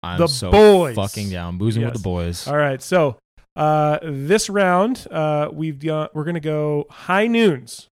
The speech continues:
Speaker 2: All right.
Speaker 1: High noons.
Speaker 2: So, funny story about high noons. I've had 'em before. Haven't had 'em on the podcast before. It sounds like you haven't had them yet.
Speaker 1: Never, no.
Speaker 2: Which I'm
Speaker 1: I've heard of 'em,
Speaker 2: excited
Speaker 1: but I've
Speaker 2: about.
Speaker 1: never had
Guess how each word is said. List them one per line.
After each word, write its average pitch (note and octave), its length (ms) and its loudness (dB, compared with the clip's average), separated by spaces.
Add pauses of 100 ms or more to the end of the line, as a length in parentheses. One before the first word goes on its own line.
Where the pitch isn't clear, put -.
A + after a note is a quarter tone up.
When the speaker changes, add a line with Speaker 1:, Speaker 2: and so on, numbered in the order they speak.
Speaker 2:
All C#3+ 60 -14
right. C#3 240 -4
Speaker 1:
High F#2 60 -4
noons. G2 500 -4
Speaker 2:
So, D#3+ 400 0 (400)
funny G#3 160 -2
story G#3+ 220 2
about G#3 160 2
high G3+ 160 2
noons. F3+ 500 -2
I've D3 120 -10
had E3+ 160 2
'em G#3 80 0
before. E3 360 0
Haven't F#3 420 -4
had F#3 220 -4
'em F#3+ 100 -4
on E3 100 -6
the C3+ 60 -8
podcast D#3 640 -8
before. C3+ 280 -10
It - 80 -18
sounds F#3+ 280 -8
like E3+ 160 -8
you E3+ 100 -8
haven't D3+ 320 -8
had C#3 300 -10
them B2+ 160 -8
yet. B2 240 -6
Speaker 1:
Never, G#2+ 300 0
no. G2 180 -2
Speaker 2:
Which - 140 -2
I'm D3 120 0
Speaker 1:
I've C3+ 120 2
heard B3+ 140 6
of F#3+ 60 2
'em, B2 100 4
Speaker 2:
excited B2 100 2
Speaker 1:
but A#2+ 80 2
I've A2+ 80 2
Speaker 2:
about. A#2+ 40 0
Speaker 1:
never B2 140 0
had A2 120 0